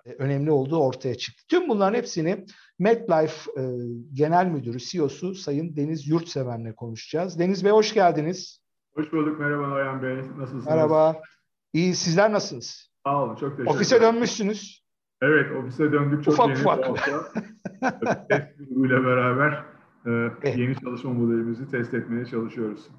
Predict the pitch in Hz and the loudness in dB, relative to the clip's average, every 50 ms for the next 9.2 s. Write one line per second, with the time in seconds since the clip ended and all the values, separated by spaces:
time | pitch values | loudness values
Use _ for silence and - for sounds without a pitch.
0 | - _ - - 185 180 165 165 151 135 120 127 127 127 135 139 139 139 143 131 | -20 _ -4 -2 0 2 2 2 2 2 0 0 0 0 2 2 2 4 2 2
1 | 135 131 - - 104 98 - _ - - - - - - - - _ _ - - | 0 -4 -6 -8 -10 -12 -12 _ -18 -18 -18 -16 -18 -20 -20 -20 _ _ -8 -4
2 | 262 254 233 226 214 220 - 233 233 226 233 240 226 233 185 220 240 220 233 220 | 0 2 4 4 4 4 4 4 4 4 4 0 0 0 2 2 4 4 4 4
3 | 220 240 220 185 208 180 208 196 196 - 202 190 196 196 202 208 196 180 175 170 | 2 -2 -2 -2 0 0 2 2 2 4 2 2 2 0 0 2 4 4 6 4
4 | 160 147 - - 160 165 196 202 185 190 190 190 190 190 190 185 185 190 180 165 | 4 2 2 2 2 2 4 4 6 6 6 8 8 6 6 6 6 6 6 4
5 | 170 - - 190 - 175 160 170 170 - 180 160 160 165 147 165 156 156 - 170 | 4 0 -4 -6 -2 0 0 0 0 0 -2 -2 -2 0 2 2 2 2 4 2
6 | 151 151 151 - 160 160 156 156 - 160 151 143 - - - 156 147 143 147 143 | 2 2 0 0 2 2 2 2 2 0 0 0 -2 -2 0 2 4 4 4 2
7 | - 185 180 190 196 160 180 185 180 156 180 165 165 160 156 151 147 151 143 151 | 2 0 0 2 0 2 2 2 4 4 4 6 6 6 4 4 2 2 2 2
8 | 147 143 143 147 139 135 135 139 131 139 - 147 143 139 139 139 139 139 143 143 | 2 2 0 0 -2 -2 -2 -4 -8 -6 -4 -2 -2 0 0 0 2 0 0 0
9 | 139 135 135 | -2 -4 -6